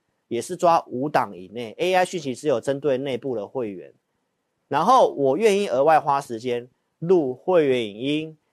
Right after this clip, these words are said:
跟会员报告一下目前的盘势，好，哪些的个股、产业看好，价格如何操作，都讲很清楚。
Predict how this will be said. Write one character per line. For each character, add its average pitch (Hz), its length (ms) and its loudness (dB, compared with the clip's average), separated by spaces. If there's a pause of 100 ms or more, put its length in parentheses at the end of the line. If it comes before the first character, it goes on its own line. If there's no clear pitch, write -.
跟 160 180 2
会 165 120 -4
员 117 100 -4
报 139 140 2
告 131 160 0
一 - 20 -2
下 135 160 -4
目 151 180 -6
前 123 120 -10
的 110 80 -10
盘 107 340 -10
势， 143 460 -6 (260)
好， 98 160 -10
哪 107 140 -8
些 175 120 -4
的 160 80 0
个 165 280 2
股、 117 180 -6
产 113 260 -10
业 160 140 -2
看 151 340 -4
好， 123 320 -6
价 170 320 4
格 107 460 -6 (400)
如 143 180 0
何 165 160 2
操 175 240 2
作， 170 240 0
都 165 140 -2
讲 131 160 -4
很 110 100 -10
清 139 200 -10
楚。 123 200 -10